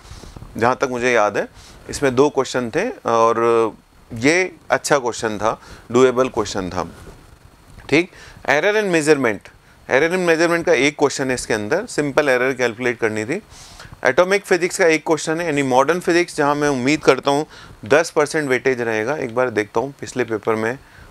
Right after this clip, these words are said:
मॉडर्न फिजिक्स का वेटेज कितना था, हाँ, छः, छः परसेंट, सात परसेंट वेटेज था। तो मॉडर्न फिजिक्स के साथ भी थोड़ा सा खिलवाड़ हुआ है इस बार,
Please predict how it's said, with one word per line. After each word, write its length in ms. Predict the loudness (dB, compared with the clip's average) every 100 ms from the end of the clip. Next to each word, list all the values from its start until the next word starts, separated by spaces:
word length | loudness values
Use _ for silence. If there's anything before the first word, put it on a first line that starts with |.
| -6
मॉडर्न 280 | -2 -2 -2
फिजिक्स 280 | -6 -6 -4
का 100 | -2
वेटेज 340 | 0 -2 -6
कितना 280 | -8 -6 -4
था, 260 | -4 -8 -4
हाँ, 260 | -4 -4 -8
छः, 200 | -2 -2 -2 -20 -20 -20 -20 -20 -4
छः 200 | 0 2
परसेंट, 440 | 0 -2 -8 -4
सात 200 | -4 -2
परसेंट 340 | -4 -4 -8 -6
वेटेज 320 | -6 -6 -8
था। 200 | -8 -10 -14 -20 -8
तो 60 | -2
मॉडर्न 380 | 4 4 4 -2
फिजिक्स 300 | -2 -2 -4
के 80 | 0
साथ 160 | 0
भी 120 | 0
थोड़ा 360 | -4 0 2 2
सा 160 | 0 -6
खिलवाड़ 420 | -4 2 2 2
हुआ 160 | 2
है 60 | 0
इस 80 | 2
बार, 220 | 0 0